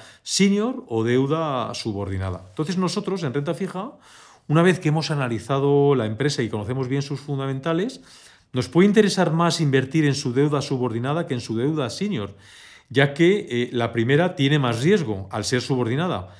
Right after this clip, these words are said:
aunque ofrece un diferencial también, eh, más amplio. Entonces, por ejemplo, mm, mira, Orange, empresa de telecomunicaciones, eh, francesa, es una empresa muy sólida,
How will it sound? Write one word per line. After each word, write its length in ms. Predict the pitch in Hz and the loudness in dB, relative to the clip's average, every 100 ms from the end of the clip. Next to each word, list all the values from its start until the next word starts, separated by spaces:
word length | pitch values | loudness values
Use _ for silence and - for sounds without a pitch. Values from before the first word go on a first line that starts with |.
| - - _ - | -20 -20 _ 0
aunque 380 | 131 165 190 196 | 2 4 4 2
ofrece 340 | 123 139 139 | 2 0 2
un 80 | 147 | 2
diferencial 500 | 139 143 143 143 160 | 0 0 -4 -2 -4
también, 480 | 151 135 147 165 - | -2 0 -2 -2 -8
eh, 260 | 120 107 110 | -6 -4 -4
más 320 | 113 113 - | -2 0 -2
amplio. 280 | 92 87 90 | -6 -8 -10
Entonces, 340 | - _ 127 | -14 _ -6
por 140 | 113 127 | -2 0
ejemplo, 400 | 160 131 95 - - | 2 0 -2 -10 -18
mm, 500 | - 120 120 117 120 | -18 -14 -14 -14 -10
mira, 360 | 131 120 101 - | -4 -4 -4 -4
Orange, 640 | 165 151 113 95 - - - | 6 6 6 0 -6 -10 -12
empresa 300 | 117 117 156 | -10 -6 -4
de 60 | 147 | -2
telecomunicaciones, 1200 | 135 131 123 117 117 113 107 135 139 151 151 - - - - | -2 -2 -4 -6 -8 -6 -6 -2 -2 -2 -4 -10 -20 -20 -6
eh, 180 | 123 113 | -2 -2
francesa, 540 | 117 104 - 107 110 | -2 -4 -4 -6 -4
es 80 | 110 | -2
una 80 | 147 | 0
empresa 480 | 151 147 175 180 123 | 0 -2 -4 -4 -8
muy 360 | 120 127 143 | -4 0 0
sólida, 460 | 139 113 98 98 | 0 -2 -4 -8